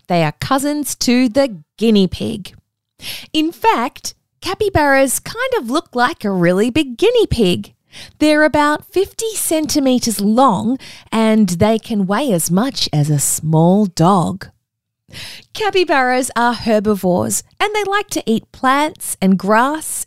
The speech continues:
and bark and sugarcane. They have great big front teeth that never stop growing, so they need to keep chewing on things to keep their teeth from getting too long.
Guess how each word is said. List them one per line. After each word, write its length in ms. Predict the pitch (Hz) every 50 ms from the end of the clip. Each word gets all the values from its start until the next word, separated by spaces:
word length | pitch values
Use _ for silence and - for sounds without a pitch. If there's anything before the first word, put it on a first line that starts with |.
| _ -
and 180 | 220 226 190
bark 380 | 185 185 165 170 190 - - -
and 140 | 294 302 311
sugarcane. 880 | - - - 494 440 339 330 - - - 220 196 185 180 180 208 208 - _ _ _ _ - - - - - - - -
They 200 | 233 240 254 254
have 320 | 247 254 240 240 208 185
great 460 | - 214 202 208 226 240 262 - - _ _
big 240 | - 233 240 190 180
front 460 | - - _ - 226 240 214 - -
teeth 380 | - - 233 233 180 143 - -
that 180 | 208 202 -
never 640 | 196 185 190 202 208 214 214 285 302 320 311 247 202 185
stop 400 | - - - - 196 - - -
growing, 520 | - 190 202 214 202 185 175 196 214 - _ - - - - - -
so 480 | - - - 262 240 254 254 254 254 - _ _ _
they 140 | - 392 453
need 180 | 480 440 392
to 100 | - 349
keep 300 | 330 - 302 294 277 -
chewing 380 | - - 294 294 311 302 277 247
on 140 | 220 214 208
things 380 | - - 214 208 208 190 - -
to 100 | - 202
keep 320 | - - 233 233 - _
their 180 | - 202 190 185
teeth 480 | - - - 302 311 277 208 - -
from 160 | - 180 170 170
getting 380 | - 196 190 175 175 165 160
too 340 | - - - 254 226 196 175
long. 720 | 165 175 202 214 220 214 190 170 170 170 156 - 180 185